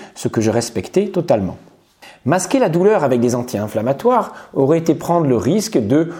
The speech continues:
rebouger, de me sentir un peu mieux, de ressolliciter fortement ma jambe et éventuellement d'aggraver ma blessure ou du moins retarder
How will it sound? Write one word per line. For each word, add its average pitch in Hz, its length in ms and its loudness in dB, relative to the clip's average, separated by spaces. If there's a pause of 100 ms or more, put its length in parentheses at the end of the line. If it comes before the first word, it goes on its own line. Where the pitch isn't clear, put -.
(120)
rebouger, 147 800 2 (160)
de 117 80 0
me 131 100 2
sentir 123 400 -2
un 135 100 2
peu 208 180 0
mieux, 170 320 0 (240)
de 117 60 2
ressolliciter 139 680 0
fortement 123 440 -2
ma 98 100 -4
jambe 220 300 2 (100)
et 135 100 2
éventuellement 127 440 0
d'aggraver 123 440 2
ma 101 120 -2
blessure 104 440 -2
ou 151 40 2
du 131 100 2
moins 180 200 2
retarder 151 840 0